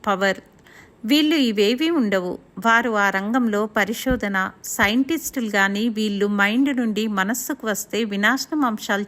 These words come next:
చేస్తారు. సైంటిస్టులు ఇతర దేశాలకు అణుబాంబులు, పెద్ద పెద్ద వినాశన అంశాలు చేస్తారు.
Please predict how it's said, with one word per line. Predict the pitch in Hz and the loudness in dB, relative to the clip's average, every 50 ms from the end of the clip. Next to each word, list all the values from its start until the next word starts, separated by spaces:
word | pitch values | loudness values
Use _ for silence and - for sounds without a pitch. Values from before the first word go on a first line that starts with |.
| - 196 | -6 -6
చేస్తారు. | 175 190 - - - 196 185 180 175 - - - _ - - - - - - - - _ - | -6 -6 -6 -8 -4 -4 -4 -4 -4 -8 -12 -14 _ -20 -20 -20 -20 -20 -20 -20 -20 _ -12
సైంటిస్టులు | - - - 247 226 247 294 320 - 330 311 - - - 254 220 233 | -6 0 2 2 2 2 0 -2 -2 -4 -4 -4 -4 -4 -4 -2 -2
ఇతర | 247 254 226 196 - 233 233 311 | 0 -2 -2 -2 -2 -2 -2 -2
దేశాలకు | 269 254 269 254 247 - 226 208 202 196 - 233 233 | -2 -2 -2 -2 -2 0 0 0 0 -2 -2 -2 0
అణుబాంబులు, | 226 202 190 202 220 220 277 269 262 240 220 214 202 208 233 | 2 2 0 0 0 0 2 2 2 2 0 -2 -2 -4 -4
పెద్ద | 226 - 196 180 - 302 | -2 -4 -6 -4 -4 -6
పెద్ద | 302 - 311 - - 269 | -6 -4 -6 -4 -4 -4
వినాశన | 220 202 196 202 214 247 262 - - 269 | -2 -2 0 0 0 0 -2 -2 0 0
అంశాలు | 262 233 202 208 220 - - 269 269 269 269 - 214 | 0 2 0 -2 -4 -4 -2 -2 -2 -2 -4 -4 -4
చేస్తారు. | 180 185 - - - 190 190 180 185 180 190 | -4 -6 -6 -8 -4 -4 -4 -4 -4 -8 -12